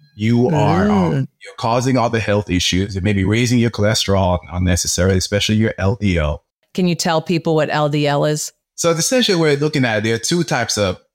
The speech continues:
Speaker 1: traditionally, um, cholesterol. There's H D L and L D L. And L D L is considered your bad cholesterol. So when you get tested, you want your H D L to be higher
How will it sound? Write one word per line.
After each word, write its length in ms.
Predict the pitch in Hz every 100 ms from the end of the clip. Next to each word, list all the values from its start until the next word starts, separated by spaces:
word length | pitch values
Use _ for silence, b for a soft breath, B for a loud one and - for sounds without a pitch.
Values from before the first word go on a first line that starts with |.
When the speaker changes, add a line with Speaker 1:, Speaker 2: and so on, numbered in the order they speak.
| _
Speaker 1:
traditionally, 640 | - 120 123 123 98 90 -
um, 200 | 95 -
cholesterol. 580 | 98 90 - 78 71 76
There's 220 | 85 -
H 260 | 113 123 -
D 180 | 117 104
L 300 | 101 101 - _ _ -
and 180 | 98 92
L 180 | 98 92
D 220 | 80 71
L. 160 | -
And 140 | 85 92
L 140 | 123
D 100 | 123
L 60 | 117
is 80 | 101
considered 320 | 101 - 92
your 180 | 90 87
bad 360 | 82 87 90 -
cholesterol. 560 | 76 73 - 64 -
So 140 | - 98
when 120 | 110
you 80 | 127
get 220 | 127 101
tested, 420 | 156 156 - 104
you 100 | 98
want 260 | 98 98 -
your 80 | -
H 260 | 95 95
D 80 | 95
L 120 | 92
to 100 | 101
be 140 | 87 85
higher 360 | 127 117 92